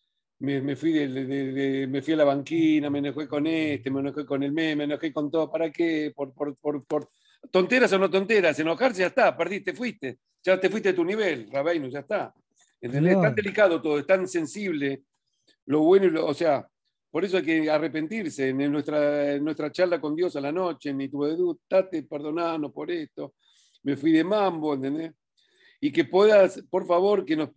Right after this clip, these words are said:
Speaker 1: permitas, ju-, eh, cuidar tus leyes y tu, y las mitzvot y todos los buenos actos, eh, y poder lishmoa bekoló,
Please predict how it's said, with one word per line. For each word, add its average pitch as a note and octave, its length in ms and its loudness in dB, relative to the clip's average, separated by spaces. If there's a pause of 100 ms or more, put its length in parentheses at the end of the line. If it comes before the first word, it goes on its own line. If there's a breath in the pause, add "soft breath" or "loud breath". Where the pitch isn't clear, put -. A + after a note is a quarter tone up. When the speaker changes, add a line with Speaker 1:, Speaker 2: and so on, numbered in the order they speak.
Speaker 1:
permitas, F3 720 0 (380)
ju-, - 260 -12
eh, D3 340 2
cuidar G3 560 2 (880)
tus G3 260 0
leyes F#3 800 2
y D3 140 -10
tu, - 160 -20
y E3+ 160 -2
las D3+ 160 2
mitzvot F3 640 -2
y D3+ 80 -8
todos F3 280 -2
los D3+ 100 -2
buenos E3 320 -4
actos, F#3 500 -2 (760)
eh, C#3+ 580 -2 (400)
y E3 180 0
poder F#3+ 360 2
lishmoa F#3+ 720 -2
bekoló, D#3 840 -2